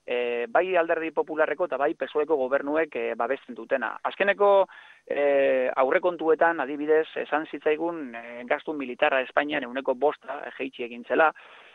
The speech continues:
Eh, gezurra handi bada, urtero gastu militarra igo egiten baita, kontua da, eh, gaur egun Espainiar Estatuak hogeita hamar mila milioi eurotik gorako zorpetze bat duela gastu militarretan. Eh, gastu militarrean egiten diren, eh,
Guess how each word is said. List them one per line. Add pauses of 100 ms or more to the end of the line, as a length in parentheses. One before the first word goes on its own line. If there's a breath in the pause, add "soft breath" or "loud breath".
(140)
Eh,
gezurra
handi
bada,
urtero
gastu
militarra
igo
egiten
baita, (120)
kontua
da, (400 soft breath)
eh,
gaur
egun
Espainiar
Estatuak
hogeita
hamar
mila
milioi
eurotik
gorako
zorpetze
bat
duela
gastu
militarretan. (580 loud breath)
Eh,
gastu
militarrean
egiten
diren,
eh,